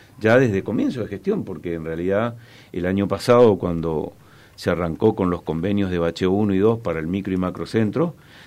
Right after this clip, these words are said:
también se arrancaron con los convenios con Vialidad para, este,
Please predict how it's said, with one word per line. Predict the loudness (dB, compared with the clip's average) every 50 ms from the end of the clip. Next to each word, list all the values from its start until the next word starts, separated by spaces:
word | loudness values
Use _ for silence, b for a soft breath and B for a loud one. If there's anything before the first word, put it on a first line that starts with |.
| B
también | -4 -2 0 2 4 6 6 6 4
se | 2 0
arrancaron | -4 -4 -4 -2 0 0 0 0 0
con | 0 -2 -4
los | -4 -6 -8
convenios | -8 -6 -4 -4 -2 -2 -4 -4
con | -4 -4 -2 -2
Vialidad | -2 -2 0 0 0 0 0 0
para, | 0 0 0 0 0 -2 -2 -6 B B B B B B B B _ -12
este, | -12 -12 -12 -10 -8 -6 -4 -4 -4 -6 -8 -12